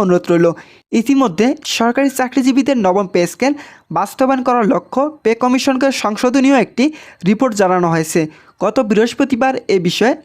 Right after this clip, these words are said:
সরকারি কর্মকর্তা এবং কর্মচারীরা পে কমিশনের প্রধান চেয়ারম্যান জাকির আহমেদ খানের সঙ্গে বৈঠক করেন। জাকির আহমেদ খান সরকারি চাকরিজীবীদেরকে আশ্বস্ত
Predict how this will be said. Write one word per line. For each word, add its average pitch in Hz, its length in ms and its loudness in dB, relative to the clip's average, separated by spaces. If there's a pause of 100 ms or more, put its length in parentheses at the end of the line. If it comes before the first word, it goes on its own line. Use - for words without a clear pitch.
(140)
সরকারি 247 320 0 (100)
কর্মকর্তা 180 460 0 (100)
এবং 247 140 2 (460)
কর্মচারীরা 269 560 2 (120)
পে 254 80 2 (120)
কমিশনের 262 500 2
প্রধান 185 280 0
চেয়ারম্যান 180 340 0 (520)
জাকির 294 320 -2
আহমেদ 262 300 0
খানের 196 300 -4
সঙ্গে 190 220 0 (200)
বৈঠক 175 340 0
করেন। 165 200 2 (500)
জাকির 208 320 0
আহমেদ 262 280 0
খান 185 140 -2 (260)
সরকারি 240 380 0
চাকরিজীবীদেরকে 262 680 2 (180)
আশ্বস্ত - 380 -4